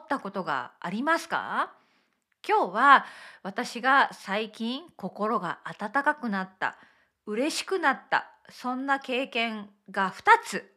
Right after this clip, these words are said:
あったのでお話しします。一つ目は絵はがきです。私の愛登記の生徒さん、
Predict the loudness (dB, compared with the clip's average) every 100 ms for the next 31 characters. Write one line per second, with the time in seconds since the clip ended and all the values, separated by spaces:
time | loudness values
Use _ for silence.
0 | -10 -10 _ -12 -10 -4 0 0 -2 -8
1 | -8 -10 -10 -12 -14 -16 -16 -18 -20 _
2 | _ _ _ _ _ _ _ -2 2 2
3 | 2 -4 0 0 2 4 2 0 -14 _
4 | _ -6 2 4 4 2 -2 -16 -18 -20
5 | _ _ _ _ _ _ _ _ -8 -2
6 | -2 -2 0 4 4 2 -2 0 2 2
7 | 0 -4 -4 -8 -8 -8 -8 -10 -12 -12